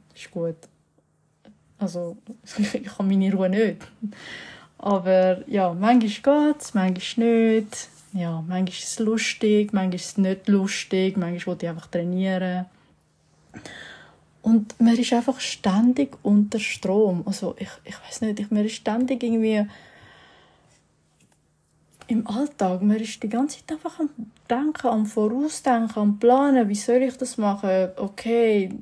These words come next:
dann mache ich das, das mache ich dann und dann kann ich vielleicht, wenn sie am Schlafen ist, das machen. Und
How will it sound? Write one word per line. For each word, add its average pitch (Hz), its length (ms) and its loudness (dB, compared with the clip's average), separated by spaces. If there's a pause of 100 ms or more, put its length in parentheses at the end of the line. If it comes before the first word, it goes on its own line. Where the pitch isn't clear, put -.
(400)
dann 214 180 4
mache 202 200 2
ich 208 80 -2
das, 214 520 2
das 190 380 -2
mache 190 200 -6
ich 180 60 -8 (180)
dann 196 440 2
und 175 140 -4 (420)
dann 196 360 0
kann 190 180 -2
ich 185 60 -6
vielleicht, 185 380 -8
wenn 185 140 -6
sie - 100 -10
am 185 80 -6
Schlafen 196 560 -4
ist, - 240 -14
das 214 300 -2
machen. 202 540 -4 (640)
Und 208 420 2